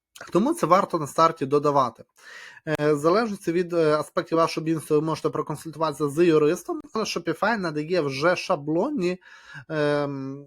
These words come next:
шаблонні тексти для цих сторінок, які можна використовувати, які одобрюються Гуглом. Де це налаштувати? Заходимо, наприклад, в наш магазин,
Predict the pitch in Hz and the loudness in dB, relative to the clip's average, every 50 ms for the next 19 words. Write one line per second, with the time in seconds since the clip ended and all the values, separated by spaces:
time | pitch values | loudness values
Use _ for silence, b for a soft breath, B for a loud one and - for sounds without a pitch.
0 | 143 _ 143 135 - - 165 156 160 190 214 214 185 - - - 196 220 - - | _ _ -18 -14 -10 -6 -6 -4 -2 -2 -2 0 -2 -2 2 2 2 2 0 -4
1 | - 175 147 135 131 127 - - 185 - - - 160 147 151 175 196 175 - - | -2 -2 0 0 -2 -4 -2 -4 -6 -6 -4 -4 -4 -4 -2 -2 -4 -4 -6 -6
2 | 160 143 147 156 156 - 151 139 131 - 143 135 131 - - 190 180 170 - 131 | -6 -4 -2 -4 -4 -4 -4 -6 -4 -4 -4 -4 -4 -2 -2 -4 -4 -4 -8 -10
3 | - - 170 151 135 143 151 147 143 139 127 - - 127 135 127 131 135 127 113 | -4 2 2 2 4 4 2 2 2 -2 -2 -2 -6 -10 -10 -8 -8 -6 -6 -6
4 | 107 117 120 131 156 185 226 247 247 - 196 190 170 160 151 147 - - _ - | -8 -10 -10 -4 -2 -2 -2 -2 -4 -2 -2 -2 -2 -2 -4 -4 -6 -8 _ -4
5 | 156 143 127 127 139 147 - 226 240 226 185 165 160 139 - 160 - - 143 143 | -4 -4 -4 -2 -6 -6 -4 -4 -6 -4 -2 -4 -4 -4 -4 -6 -4 -4 -2 -2
6 | 147 147 143 - - 151 147 - 160 160 165 240 262 294 294 | -2 -4 -4 -6 -8 -10 -6 -6 -6 -6 -4 -4 -4 -4 -6